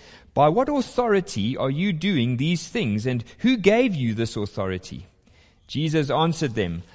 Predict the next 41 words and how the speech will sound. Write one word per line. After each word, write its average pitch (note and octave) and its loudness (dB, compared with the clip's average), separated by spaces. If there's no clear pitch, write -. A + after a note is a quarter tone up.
'I C3+ 4
also B2+ 2
will B2+ 0
ask C3 2
you G#3 0
one B2 0
question, A#2 -4
and C3 0
if D3 -4
you E3+ -2
tell D3+ 2
me C3+ -2
the B2+ -2
answer, A2 -2
then C3+ -2
I B2 0
also C#3+ 0
will C3 0
tell C#3 0
you C3 0
by A2+ 2
what A2 0
authority G#2+ -6
I G2 -4
do F#2+ -6
these G2 -8
things. C#3+ -2
The C#3 -2
baptism G#3+ 2
of D3 0
John, A#2+ 2
from D3 0
where D3+ 6
did B2 0
it C3 -2
come? F2 -4
From A2+ -2
heaven A3 0
or B2 -2
from A2+ -2
man?' F#2+ -2